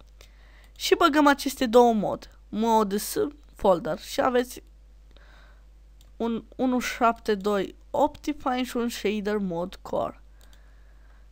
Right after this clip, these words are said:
Și în folderul principal punct Minecraft să puneți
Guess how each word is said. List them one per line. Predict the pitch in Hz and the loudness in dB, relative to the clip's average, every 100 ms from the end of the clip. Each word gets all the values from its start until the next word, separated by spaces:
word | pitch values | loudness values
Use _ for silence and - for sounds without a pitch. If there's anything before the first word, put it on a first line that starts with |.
| - | -18
Și | - - 254 214 - | -6 0 0 -2 -4
în | 220 220 208 | 0 0 -2
folderul | - 285 285 254 240 208 | 2 6 6 6 2 0
principal | 220 214 - - 320 330 | -2 -4 -4 2 2 2
punct | - 240 196 | -2 -4 -2
Minecraft | 180 175 - - - - - - - - - - - - - - | -4 -6 -4 -2 -2 -6 -20 -20 -20 -20 -20 -20 -20 -20 -20 -16
să | - - | -6 -2
puneți | 277 262 254 247 - | -2 0 0 -2 -6